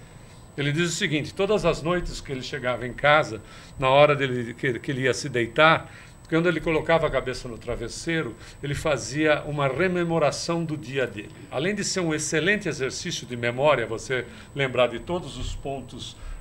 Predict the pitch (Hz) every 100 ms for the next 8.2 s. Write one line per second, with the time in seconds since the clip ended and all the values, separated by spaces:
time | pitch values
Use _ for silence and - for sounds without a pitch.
0 | 143 127 - 135 139 170 139 127 135 135
1 | 147 117 120 - 123 117 - 143 127 -
2 | 175 170 139 131 135 - 147 147 135 147
3 | 156 - 190 - 120 - - - - -
4 | - - 151 156 160 180 185 185 - -
5 | - - - - - - 175 139 120 175
6 | 160 - 143 143 135 131 139 117 120 123
7 | - - 123 120 120 - 139 127 165 165
8 | 117 104